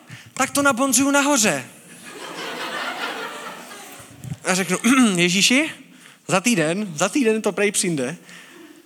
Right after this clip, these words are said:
Vyřiď to za mě. Já to nechci vyřizovat.“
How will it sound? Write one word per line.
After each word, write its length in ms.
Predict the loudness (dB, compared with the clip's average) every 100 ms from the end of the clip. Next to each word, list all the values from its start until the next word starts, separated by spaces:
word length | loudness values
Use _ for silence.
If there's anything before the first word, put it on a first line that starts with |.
| _ _ 0
Vyřiď 280 | 2 2
to 80 | 2
za 120 | 2
mě. 340 | 2 2 0 -2 -10 -20 -20 -20 _ _ _ _ _ _ 0
Já 180 | 2 4
to 160 | 4
nechci 480 | 4 4 2 -2 0
vyřizovat.“ 800 | 0 0 0 0 0 -2 -12